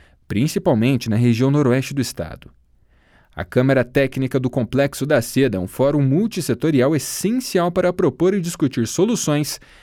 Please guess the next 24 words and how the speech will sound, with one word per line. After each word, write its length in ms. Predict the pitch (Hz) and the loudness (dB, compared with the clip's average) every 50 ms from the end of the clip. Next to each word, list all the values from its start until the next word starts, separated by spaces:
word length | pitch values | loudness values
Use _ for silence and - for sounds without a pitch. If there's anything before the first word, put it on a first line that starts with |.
| - - | -14 -8
e 120 | - 104 127 | -4 -2 0
inovações 720 | 175 214 214 180 190 156 123 - - - 180 180 175 - | 0 0 0 2 2 2 0 0 -2 -2 -2 -2 -4 -6
para 300 | - - 165 180 190 196 | -6 -4 -2 0 0 0
a 40 | 185 | -2
cultura. 640 | - - 180 131 - - 110 90 - - - - - _ _ _ _ _ _ _ _ _ _ _ _ | -2 -2 -4 -4 -4 -6 -8 -8 -6 -8 -8 -10 -14 _ _ _ _ _ _ _ _ _ _ _ _
O 80 | - - | -6 -6
chefe 400 | - - - 160 160 151 - 170 | 0 2 2 4 4 2 2 2
da 80 | 160 156 | 2 2
Divisão 500 | 135 147 143 156 131 117 113 143 160 156 | 2 4 4 4 4 4 2 2 2 2
de 120 | 139 147 | 2 0
Controle 580 | - 160 135 117 - - 139 156 165 139 117 98 | 0 0 0 0 0 0 2 4 4 4 4 2
de 100 | 110 135 | 2 2
Agrotóxicos 920 | 147 151 160 151 123 - - 139 147 143 - - - 117 - 117 110 110 | 2 2 2 0 2 2 0 0 0 -2 -4 -8 -8 -6 -4 -4 -2 0
da 180 | 110 107 104 104 | 0 2 2 2
adapar, 500 | 104 135 156 - - 120 117 117 120 - - - - _ _ _ | 2 0 0 0 0 0 0 0 -2 -4 -10 -20 -20 _ _ _
Leandro 520 | - 147 87 92 104 123 123 104 - - 117 | -8 -6 -4 -2 0 0 0 0 0 -2 -2
Dadauti, 640 | 139 170 170 147 123 120 120 120 120 - 127 123 - - - _ _ _ _ _ | 0 0 2 2 2 2 2 0 -2 -4 -4 -6 -8 -14 -20 _ _ _ _ _
fala 340 | - - - 196 220 220 208 | -4 0 2 2 2 2 0
sobre 300 | 190 - 202 190 196 190 | 0 0 0 2 2 2
as 60 | 170 | 0
dificuldades 680 | 156 160 - 185 185 - 170 147 147 156 165 147 127 143 | 0 -2 -2 -2 0 2 2 2 2 2 2 2 0 0
enfrentadas 800 | 175 170 - 190 165 123 123 - 139 156 151 - - - - - | 0 0 0 0 0 0 0 0 4 8 10 10 10 10 10 6
pela 280 | - - 165 180 180 165 | 6 4 2 2 2 2
sericicultura. 920 | - 175 156 165 - - 160 - 147 127 117 - 104 87 80 76 - - | 0 0 -2 0 0 -2 0 0 0 0 0 -2 -4 -6 -4 -6 -8 -12